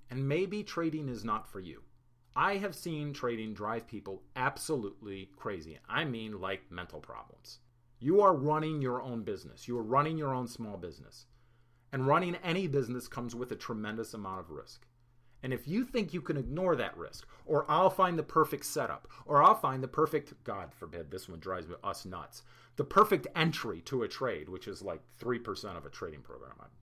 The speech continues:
just pulling that number out of the top of my head, but it's not, like, actually what makes you a profitable trader is your hyper-focus on trading entrances. But if you think you can ignore that risk somehow, you are out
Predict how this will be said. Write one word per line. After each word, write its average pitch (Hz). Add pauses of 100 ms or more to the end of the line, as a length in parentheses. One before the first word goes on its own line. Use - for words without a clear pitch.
(320)
just -
pulling 87
that 82
number 82
out 73
of 73
the 73
top 82
of 76
my 76
head, 85
but 95 (280)
it's 120
not, 143
like, 120
actually 113
what 104
makes 101
you 101
a 90
profitable 80
trader 98
is 76
your 73
hyper-focus 101
on 78
trading 107
entrances. 67 (240)
But -
if 120
you 165
think 175
you 165
can 165
ignore 127
that 147
risk 143
somehow, 147 (200)
you 127
are 123
out 156